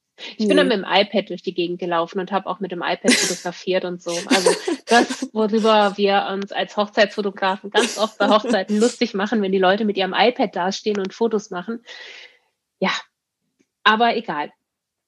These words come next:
Speaker 1: Ähm, anderes Thema. <laughs>
Speaker 2: Anderes Thema. <laughs> Ja, also im Vergleich zu dir, ähm, wie gesagt, habe ich ja keine Probleme, ähm,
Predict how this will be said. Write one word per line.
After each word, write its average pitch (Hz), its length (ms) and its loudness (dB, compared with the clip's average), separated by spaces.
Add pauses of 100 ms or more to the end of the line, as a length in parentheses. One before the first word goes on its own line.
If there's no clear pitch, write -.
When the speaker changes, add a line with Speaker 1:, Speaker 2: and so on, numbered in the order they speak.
(260)
Speaker 1:
Ähm, 196 500 -2 (360)
anderes 196 440 0
Thema. 185 400 -2 (180)
<laughs> - 540 2
Speaker 2:
Anderes 285 540 2
Thema. 240 580 2
<laughs> - 60 2 (1080)
Ja, - 400 2 (280)
also 262 380 4
im 285 200 0
Vergleich 285 500 -2
zu 254 600 -2
dir, 269 560 2
ähm, 254 400 0
wie 240 100 4
gesagt, 240 320 2
habe 262 140 0
ich 226 100 -2
ja 220 160 0
keine 247 280 0
Probleme, 269 580 2 (380)
ähm, 247 640 0